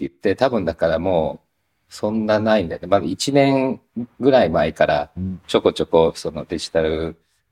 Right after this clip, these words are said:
スマートコントラクトとかエヌエフティーをいじって、で、今はいくつかスタートアップをアドバイスしたり、アーティストをアドバイスしたりして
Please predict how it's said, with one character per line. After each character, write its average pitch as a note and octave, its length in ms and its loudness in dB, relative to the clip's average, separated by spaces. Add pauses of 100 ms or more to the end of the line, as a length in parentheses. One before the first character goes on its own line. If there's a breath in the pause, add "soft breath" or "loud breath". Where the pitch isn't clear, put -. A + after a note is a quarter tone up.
(140)
ス - 140 -4
マ F2 80 6
ー - 40 -2
ト - 80 -14
コ F#2 100 0
ン D#2+ 60 0
ト D2+ 100 -2
ラ C2+ 80 0
ク - 80 -20
ト - 80 -8
と - 60 -18
か D2+ 180 2
エ D#2 40 -4
ヌ D#2 80 -4
エ D2 40 -4
フ - 80 -16
テ - 100 -10
ィ D#2 120 -2
ー C#2+ 40 -14
を C2+ 60 -16
い - 40 -18
じ - 160 -20
っ - 60 -20
て、 D#2 160 -8
で、 G2+ 100 0
今 F3+ 200 4
は A2+ 160 6
い E2 100 -4
く - 80 -20
つ - 100 -16
か - 220 0
ス - 100 -10
タ D#2 140 2
ー - 60 -6
ト D#2+ 80 -4
ア - 20 -4
ッ - 20 -12 (140)
プ C#2+ 120 -6
を B1 220 -6 (440)
ア E2 80 -4
ド D#2 80 -4
バ D#2+ 100 4
イ D2+ 60 0
ス - 40 -10
し - 100 -10
た C#2+ 100 -4
り、 C#2 120 -8
ア D2 80 -6
ー - 40 -14
テ - 120 -18
ィ - 20 -18
ス - 180 -10
ト C#2+ 60 -10
を - 40 -8
ア - 20 -8
ド D2+ 60 -12
バ D2+ 120 -4
イ C#2+ 40 -4
ス - 40 -10
し - 80 -12
た E2+ 100 -4
り D#2+ 80 -6
し - 100 -10
て F2+ 360 0